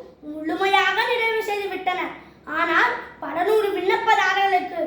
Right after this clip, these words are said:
படிக்க ஆர்வம் இருந்தும் கல்லூரியில் இடம் கிடைக்கவில்லை. இந்த செய்தி பெருந்தலைவர் அவர்களின் கவனத்திற்கு செல்கிறது. உடனே கல்வி அதிகாரிகளை அழைத்து காரணம் கேட்டார். அதற்கு பெரு-, கல்வி அதிகாரிகளோ, "ஐயா,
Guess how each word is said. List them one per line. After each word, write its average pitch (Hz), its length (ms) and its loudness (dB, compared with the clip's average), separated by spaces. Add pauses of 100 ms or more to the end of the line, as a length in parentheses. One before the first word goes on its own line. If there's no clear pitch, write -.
(260)
படிக்க 494 440 0
ஆர்வம் 415 420 2
இருந்தும் 370 580 -6
கல்லூரியில் 349 760 0
இடம் 370 220 -4
கிடைக்கவில்லை. 403 800 -2 (180)
இந்த 330 260 2
செய்தி 370 400 0
பெருந்தலைவர் 381 500 4
அவர்களின் 359 540 -4
கவனத்திற்கு 381 540 -4
செல்கிறது. 330 480 -4 (300)
உடனே 349 420 2
கல்வி 330 320 0
அதிகாரிகளை 349 600 2
அழைத்து 381 680 -2
காரணம் 381 440 2
கேட்டார். 339 360 -2 (300)
அதற்கு 349 460 -4
பெரு-, 339 340 0 (760)
கல்வி 330 300 2
அதிகாரிகளோ, 339 680 2 (260)
"ஐயா, 330 480 0